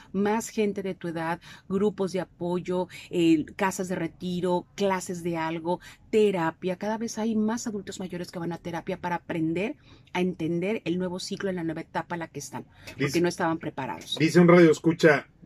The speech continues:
Speaker 2: palabras duras, pero ciertas.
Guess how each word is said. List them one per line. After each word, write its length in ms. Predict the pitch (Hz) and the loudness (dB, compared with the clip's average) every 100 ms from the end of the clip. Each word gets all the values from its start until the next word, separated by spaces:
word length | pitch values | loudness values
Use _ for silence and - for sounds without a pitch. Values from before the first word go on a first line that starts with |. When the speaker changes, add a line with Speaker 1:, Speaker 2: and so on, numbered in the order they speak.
| - | 2
Speaker 2:
palabras 500 | 147 165 202 202 143 | 4 6 6 6 10
duras, 640 | 185 214 233 226 - - - - | 12 12 12 8 0 -12 2 8
pero 200 | 147 139 | 10 8
ciertas. 960 | - 170 156 - 123 117 - - - | 8 10 10 6 0 0 -4 -8 -8